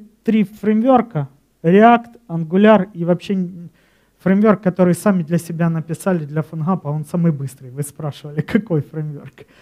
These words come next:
Вот. Э, мы сделали, э, взяли Backbone, вот, и встроили туда компонентную архитектуру, похожую на React и Angular два, плюс, э, э, виртуальный дом,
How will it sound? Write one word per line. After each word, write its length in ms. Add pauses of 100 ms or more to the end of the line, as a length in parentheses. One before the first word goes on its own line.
(280)
Вот. 500
Э, 500 (240)
мы 300
сделали, 760 (800)
э, 500
взяли 440 (200)
Backbone, 540 (880)
вот, 500
и 240
встроили 580
туда 640
компонентную 680
архитектуру, 760 (680)
похожую 420
на 160
React 360
и 40
Angular 500
два, 440
плюс, 520
э, 60
э, 600
виртуальный 640
дом, 380